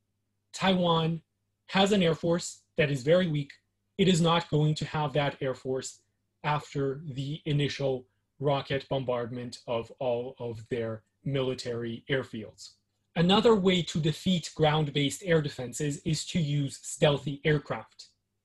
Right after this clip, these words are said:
Stealthy aircraft are much more difficult to see with many radars. Using regular radars, the range at which you can expect to pick up a stealthy aircraft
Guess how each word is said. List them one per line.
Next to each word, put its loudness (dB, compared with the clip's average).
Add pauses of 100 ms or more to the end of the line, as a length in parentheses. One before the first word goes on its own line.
(140)
Stealthy 6
aircraft 2 (100)
are 2
much 2
more 6
difficult 2
to -4
see -2 (260)
with 2
many 4
radars. 0 (560)
Using 6
regular 6
radars, 0
the -2
range 4
at -6
which 0
you -4
can -2
expect -2
to -8
pick -6
up -2
a -10
stealthy -2
aircraft -4